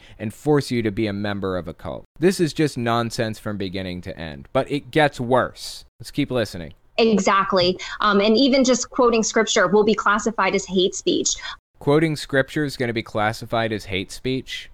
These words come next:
Speaker 1: Give me a fucking break. This is the majority religion in the United States. They are in all the powerful positions in the U S. I don't know of a single president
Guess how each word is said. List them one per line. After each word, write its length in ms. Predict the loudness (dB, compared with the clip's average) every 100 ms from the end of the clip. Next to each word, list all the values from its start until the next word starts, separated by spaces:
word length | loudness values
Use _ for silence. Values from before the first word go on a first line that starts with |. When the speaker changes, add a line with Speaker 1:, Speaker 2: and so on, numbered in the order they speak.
| -2
Speaker 1:
Give 280 | 2 2 2
me 260 | -2 -2 -2
a 160 | -4 -4
fucking 600 | -2 -2 0 -2 -6 -4
break. 480 | -2 -2 -4 -12 -20 _ _ _ _ _ _ _ 0
This 240 | 2 4
is 220 | 0 0
the 460 | -2 -2 0 0 -4 -10
majority 920 | -6 0 0 0 2 4 4 4 0 -2
religion 600 | -2 0 -2 -4 -8 -8
in 140 | -6
the 80 | -6
United 540 | -6 -6 -6 -6 -8
States. 680 | -10 -8 -8 -8 -12 -18 -18 -4
They 240 | 2 4
are 160 | 4 2
in 540 | -2 -2 -2 -4 -6 0
all 260 | 2 4
the 140 | 2 0
powerful 560 | 2 4 4 0 -4
positions 880 | -4 -4 -2 -4 -6 -10 -14 -16 -18 -20 -12
in 160 | -8 -6
the 100 | -4
U 260 | -4 -4
S. 420 | -6 -8 -12 -16 -10 -2
I 120 | 2
don't 240 | 2 0
know 200 | 2 2
of 120 | 2
a 100 | 0
single 400 | -2 -6 -4 -2
president 760 | -2 0 0 -2 -6 -8 -10